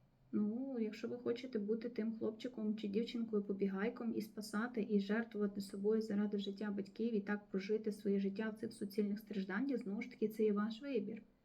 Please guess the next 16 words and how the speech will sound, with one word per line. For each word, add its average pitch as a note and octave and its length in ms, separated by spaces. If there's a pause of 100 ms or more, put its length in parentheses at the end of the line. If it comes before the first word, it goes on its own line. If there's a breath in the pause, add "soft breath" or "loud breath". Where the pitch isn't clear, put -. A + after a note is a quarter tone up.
(1800 soft breath)
Якщо G#3 280
ви A3 160
так A3 320
уже G#3 200
зневажаєте G3+ 600
своє G3 320
життя, G3 340
що G3 160
ви G3 100
хочете G3 400
його F#3+ 140
так G3 200
в - 40
помийну F#3 420
яму A#3+ 560
злити, G3 560